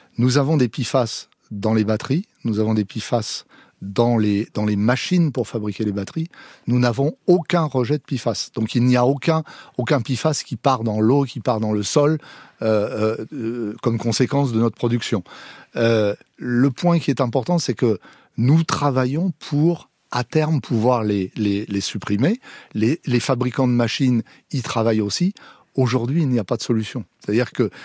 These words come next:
si à court terme, on nous disait « Vous ne devez plus mettre de pifas dans vos batteries, vous ne devez plus utiliser de pifas dans les biens d'équipement », on ne saurait pas faire des batteries en Europe.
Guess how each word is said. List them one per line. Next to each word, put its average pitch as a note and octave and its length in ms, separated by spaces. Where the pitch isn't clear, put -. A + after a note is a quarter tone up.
si - 240
à C#3 60
court - 340
terme, C#3+ 320
on A#2 120
nous A#2+ 100
disait « A#2+ 480
Vous A#2 120
ne B2+ 60
devez C#3 300
plus E3+ 260
mettre D3+ 300
de A#2+ 100
pifas A#2 600
dans G#2+ 100
vos G#2 100
batteries, C3 420
vous A#2+ 60
ne A#2+ 60
devez B2+ 220
plus E3+ 280
utiliser C#3 420
de A2+ 40
pifas B2 340
dans G#2+ 140
les A2 100
biens G#2+ 120
d'équipement », G#2+ 420
on - 40
ne A2 60
saurait G#2+ 200
pas A#2 120
faire C#3 140
des A#2+ 80
batteries A2 280
en A#2 80
Europe. G#2 280